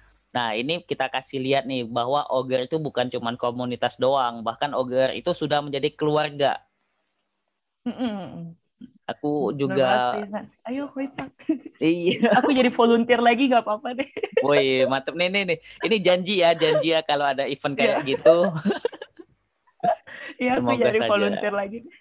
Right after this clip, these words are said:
Speaker 1: Iya, semoga saja bisa kayak gitu. Amin, amin, amin. Waduh,
Speaker 2: Amin,
Speaker 1: ini,
Speaker 2: amin.
Speaker 1: ini cerita dari Sharon ini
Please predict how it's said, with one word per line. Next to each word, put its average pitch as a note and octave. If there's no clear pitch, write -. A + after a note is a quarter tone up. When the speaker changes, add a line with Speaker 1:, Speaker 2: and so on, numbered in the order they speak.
Speaker 1:
Iya, A2
semoga A#2+
saja B2
bisa A#2+
kayak G#2+
gitu. A2
Amin, A#2
amin, A2+
amin. C3
Waduh, C#3
Speaker 2:
Amin, C3
Speaker 1:
ini, C3+
Speaker 2:
amin. F#3
Speaker 1:
ini F#3
cerita D#3
dari D3
Sharon D#3
ini F#3+